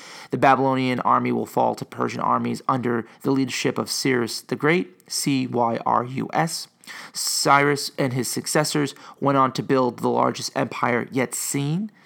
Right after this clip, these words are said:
Persians are going to eventually control territory spanning from Asia Minor to India. Generally speaking, Persians will adopt a policy of tolerance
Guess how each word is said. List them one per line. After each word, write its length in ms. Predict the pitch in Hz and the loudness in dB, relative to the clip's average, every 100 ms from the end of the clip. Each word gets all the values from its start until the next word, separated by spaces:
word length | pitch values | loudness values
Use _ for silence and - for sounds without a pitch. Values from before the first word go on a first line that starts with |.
| - - - | -20 -20 -16
Persians 480 | - 170 160 156 151 | 2 4 4 2 2
are 100 | 139 | 2
going 300 | 123 135 135 | 2 0 0
to 180 | 127 135 | 0 0
eventually 380 | 123 127 - 131 | 0 -2 -2 -4
control 440 | - 117 - 127 | -6 -6 -2 0
territory 600 | 120 135 127 120 139 127 | 0 -2 -2 -2 -2 -2
spanning 400 | 120 - 139 127 | -2 0 0 0
from 200 | 113 131 | -4 -6
Asia 320 | - 131 120 | -2 -2 0
Minor 440 | 123 120 127 131 151 - - | 0 0 0 -2 -4 -10 -8
to 100 | - - | -6 -2
India. 440 | 147 143 147 165 185 _ - - - - | -2 0 2 2 -2 _ -20 -20 -20 -6
Generally 380 | - 170 165 156 | 4 4 6 2
speaking, 520 | - 156 139 156 175 | 2 0 2 2 0
Persians 480 | 180 160 156 139 139 | -2 0 2 0 -2
will 180 | 135 131 | 0 2
adopt 380 | 127 131 120 - | 4 4 4 2
a 60 | 131 | -4
policy 680 | - 139 135 123 143 135 127 | 2 4 4 4 2 2 2
of 180 | 127 | -2
tolerance 840 | - - - 127 147 175 208 - | -4 -6 2 4 6 2 0 -4